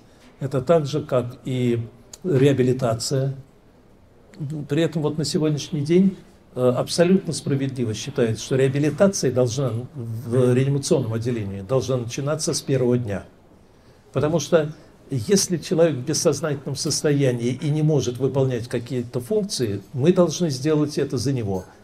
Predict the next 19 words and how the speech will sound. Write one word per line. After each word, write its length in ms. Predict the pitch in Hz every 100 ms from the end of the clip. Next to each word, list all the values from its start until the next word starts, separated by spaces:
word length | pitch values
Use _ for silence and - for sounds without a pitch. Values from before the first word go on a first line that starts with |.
| -
И 80 | 123
сделать 480 | 110 151 139 135
это 180 | 147 139
максимально 640 | 139 156 - 151 123 107 107
близко 400 | 117 120 - -
к 60 |
физиологии, 800 | - 120 127 143 202 208 113 98 - -
с 140 | - -
тем, 200 | 156 139
чтобы 320 | - 127 120
при 200 | 127 135
выходе 380 | 135 123 107 110
на 80 |
сознание 680 | 107 123 104 147 190 196 190 - - - _ -
он 260 | 113 123 123 135
себя 320 | - 107 107 107
не 120 | 117
ощущал 520 | 117 - - 123 104
инвалидом. 480 | 113 120 170 196 139